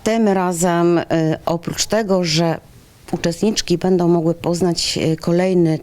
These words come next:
trudniejszy już dużo ściek, to chciałabym, aby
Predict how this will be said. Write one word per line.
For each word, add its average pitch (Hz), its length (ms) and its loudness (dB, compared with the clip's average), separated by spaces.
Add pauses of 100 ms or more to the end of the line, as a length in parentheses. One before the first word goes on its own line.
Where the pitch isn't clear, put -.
trudniejszy 196 720 2
już 160 240 2
dużo 160 300 0
ściek, 202 520 -2 (460)
to 185 80 -2
chciałabym, 196 720 0
aby 190 460 0